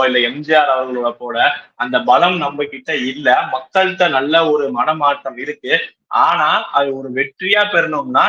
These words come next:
எல்லாரும் ஒன்று சேர்ந்துதான் நம்ம கூட இருக்கணும்.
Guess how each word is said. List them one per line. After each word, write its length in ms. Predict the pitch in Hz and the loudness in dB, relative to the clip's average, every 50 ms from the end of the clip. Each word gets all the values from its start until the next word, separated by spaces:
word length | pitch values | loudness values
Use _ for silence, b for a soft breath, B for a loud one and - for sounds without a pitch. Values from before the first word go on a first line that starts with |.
| 220 185 | 2 0
எல்லாரும் 480 | 151 147 156 170 170 180 202 202 185 151 | -2 -2 0 0 2 2 0 0 -2 -4
ஒன்று 260 | 156 170 180 175 202 | -4 -2 -4 -4 -6
சேர்ந்துதான் 560 | - - 185 180 175 170 160 175 185 196 196 | -8 -8 -8 -6 -6 0 4 4 4 4 4
நம்ம 260 | 185 175 160 156 147 143 | 0 -2 -2 -4 -4 -4
கூட 220 | 147 156 160 156 151 135 | -6 -4 -2 0 0 0
இருக்கணும். 480 | 135 - 160 151 - 143 139 139 131 - | 0 -2 -4 -4 -4 -2 0 0 0 -2